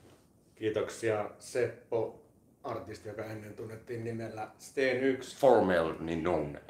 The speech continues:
Speaker 2: as.
Speaker 1: Ja vieraamme legendaarinen hardcore punk ihminen Pötsi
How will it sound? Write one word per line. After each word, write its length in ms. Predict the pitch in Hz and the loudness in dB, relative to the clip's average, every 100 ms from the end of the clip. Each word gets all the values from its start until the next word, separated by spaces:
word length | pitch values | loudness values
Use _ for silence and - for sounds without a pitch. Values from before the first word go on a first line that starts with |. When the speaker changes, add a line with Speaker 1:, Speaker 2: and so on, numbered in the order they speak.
| 73 | -10
Speaker 2:
as. 340 | - - - - - _ - | -8 -8 -10 -18 -20 _ -10
Speaker 1:
Ja 220 | 104 95 - - | -8 -8 -10 -6
vieraamme 800 | 110 117 113 107 107 104 101 98 - - _ _ | 4 6 6 4 2 0 -2 -4 -8 -18 _ _
legendaarinen 1040 | 107 107 110 101 101 101 95 95 95 95 92 | -4 -2 0 -2 -2 -2 -2 -2 -4 -6 -8
hardcore 720 | 107 104 - - 98 95 95 - - | -6 -6 -8 -8 -4 -4 -6 -10 -10
punk 340 | 107 95 95 - _ _ _ _ _ | -6 -6 -8 -16 _ _ _ _ _
ihminen 720 | 104 95 95 90 90 90 87 - _ | -14 -10 -8 -8 -8 -10 -12 -16 _
Pötsi 680 | 120 143 - - 185 180 | -4 -4 -4 -6 -4 -4